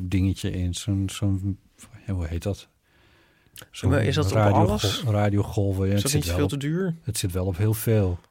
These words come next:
Speaker 2: Waarom zit het op el-, el-, elk dingetje?
Speaker 1: Elk rolletje plakband, ik weet het niet.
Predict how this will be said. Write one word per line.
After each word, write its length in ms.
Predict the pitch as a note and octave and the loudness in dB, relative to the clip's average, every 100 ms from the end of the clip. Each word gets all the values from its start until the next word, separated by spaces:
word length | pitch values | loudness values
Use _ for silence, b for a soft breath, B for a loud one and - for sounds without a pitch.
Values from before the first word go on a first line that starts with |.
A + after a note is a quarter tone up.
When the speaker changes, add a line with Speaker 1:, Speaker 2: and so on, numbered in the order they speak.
| _ - | _ -6
Speaker 2:
Waarom 180 | C3+ C3+ | -6 -4
zit 100 | C#3 | -4
het 100 | D3+ | -4
op 120 | D3 | 0
el-, 220 | - E3 | 0 -2
el-, 260 | - F3+ - | -4 -6 -6
elk 580 | F#3 F#3+ F#3 E3 E3+ E3 | -6 -4 -2 -2 -2 0
dingetje? 440 | D3+ B2 A#2 - | 0 0 0 0
Speaker 1:
Elk 140 | A2+ A2 | 2 4
rolletje 260 | A#2 G#2+ | 2 0
plakband, 320 | - B2+ A2 G#2+ | 0 2 4 2
ik 120 | G2+ | 4
weet 140 | G2+ | 4
het 80 | C3+ | 4
niet. 320 | D3 C#3+ - | 2 2 -4